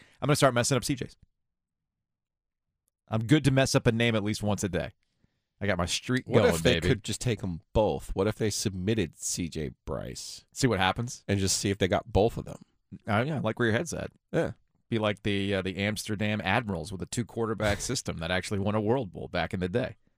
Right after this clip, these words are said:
Speaker 1: Maybe that's the case. So, Duke won yesterday. I
Speaker 2: Duke,
Speaker 1: was
Speaker 2: Duke didn't just win yesterday. They
Speaker 1: Yeah.
Speaker 2: murder balled
Speaker 1: Look, they,
Speaker 2: Oral Roberts.
Speaker 1: they really handled Oral Roberts yesterday.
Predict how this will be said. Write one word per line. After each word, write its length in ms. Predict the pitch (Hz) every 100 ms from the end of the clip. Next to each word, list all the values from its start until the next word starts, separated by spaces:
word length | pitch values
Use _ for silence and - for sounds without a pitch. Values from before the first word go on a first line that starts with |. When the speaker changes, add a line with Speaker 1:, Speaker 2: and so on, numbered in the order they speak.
| _
Speaker 1:
Maybe 180 | - 85
that's 200 | 90 104
the 100 | 117
case. 340 | - - - - _ _ _ _ -
So, 760 | - 165 156 151 143 139 139 - _ _ _ _ _ -
Duke 200 | 123 302 -
won 220 | 117 82 -
yesterday. 420 | 101 82 78 69 69 _ _ _ _ _ _ _ _ _ -
I 80 | 117
Speaker 2:
Duke, 80 | 139
Speaker 1:
was 160 | 131 - -
Speaker 2:
Duke 180 | 143 -
didn't 240 | 110 92
just 260 | 87 80 -
win 340 | 78 131 101
yesterday. 640 | 85 76 - 85 76 73 71
They 140 | 95
Speaker 1:
Yeah. 200 | 131 95 - _ -
Speaker 2:
murder 440 | - 82 104 90
balled 280 | 71 - 60
Speaker 1:
Look, 140 | 185 -
they, 140 | 165
Speaker 2:
Oral 200 | 151 147
Roberts. 280 | 76 76 -
Speaker 1:
they 140 | 147
really 600 | 135 95 104 120 117 117
handled 640 | 104 107 98 87 80 78 - _ _ _ _ -
Oral 300 | 92 95 85
Roberts 400 | 78 76 - -
yesterday. 400 | - - 57 50